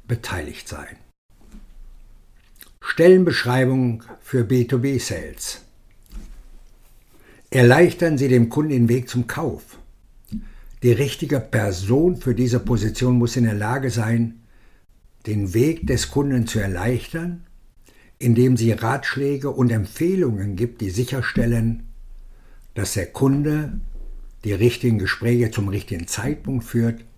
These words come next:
um die beste Entscheidung für seine Zukunft zu treffen. Die richtige Person wird in der Lage sein,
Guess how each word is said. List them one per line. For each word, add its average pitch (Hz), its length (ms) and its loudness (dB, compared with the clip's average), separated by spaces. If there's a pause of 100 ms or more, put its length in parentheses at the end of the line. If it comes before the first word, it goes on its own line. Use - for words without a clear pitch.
(760)
um 107 180 2
die 92 120 0
beste 120 500 -2
Entscheidung 107 840 0 (560)
für 107 160 -4
seine 113 360 4
Zukunft 80 460 2
zu - 120 -12
treffen. - 420 -16 (1700)
Die 95 100 -4
richtige 107 540 2
Person 98 720 2
wird 101 200 -4
in 101 100 -2
der 85 100 -6
Lage 120 400 -4
sein, 101 480 -6